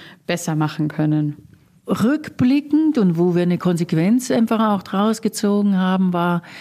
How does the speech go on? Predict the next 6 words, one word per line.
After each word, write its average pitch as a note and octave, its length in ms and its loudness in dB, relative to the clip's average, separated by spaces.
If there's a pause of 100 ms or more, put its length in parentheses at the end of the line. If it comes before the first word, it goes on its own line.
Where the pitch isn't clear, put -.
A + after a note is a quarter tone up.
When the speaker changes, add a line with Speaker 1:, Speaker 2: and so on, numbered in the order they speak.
(340)
Speaker 2:
diese A3+ 340 2
Frage G3+ 1000 0 (240)
der F#3 140 2
Beschaffung G#3+ 840 0
vom F#3 260 0
Material, E3+ 840 0